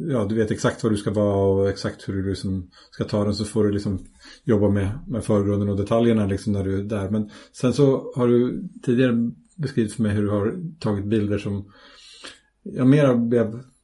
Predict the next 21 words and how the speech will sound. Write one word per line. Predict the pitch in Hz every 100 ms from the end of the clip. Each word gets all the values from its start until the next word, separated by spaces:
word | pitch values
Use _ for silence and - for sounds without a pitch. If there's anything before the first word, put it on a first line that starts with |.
| - -
mer | - 139 131
slumpmässiga | 160 143 117 156 - 131 98
liksom, | 95 107 104 107 - 160
eh, | 117
som | - 120 123
också | 127 -
har | 131
blivit | 117 104
väldigt | 113 107 - -
lyckade. | - 120 - 107 107 131 -
Kan, | 151
kan | - 156
du |
inte | 151
berätta | 156 156 147 -
lite | 143 139
grann | 135
om | 135
det? | 147 104 110
När | 127 120
det | 113 117